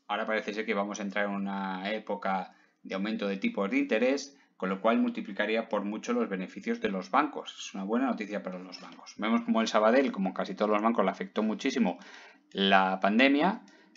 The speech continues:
tocó mínimos y a partir de esos mínimos ahora ya ha recuperado precios prepandémicos.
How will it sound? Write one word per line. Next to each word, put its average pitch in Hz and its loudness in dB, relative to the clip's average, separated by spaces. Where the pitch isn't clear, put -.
tocó 113 10
mínimos 190 6
y 110 4
a 104 4
partir 110 4
de 135 6
esos 151 0
mínimos 165 2
ahora 135 6
ya 135 10
ha 131 10
recuperado 147 6
precios 180 4
prepandémicos. 95 2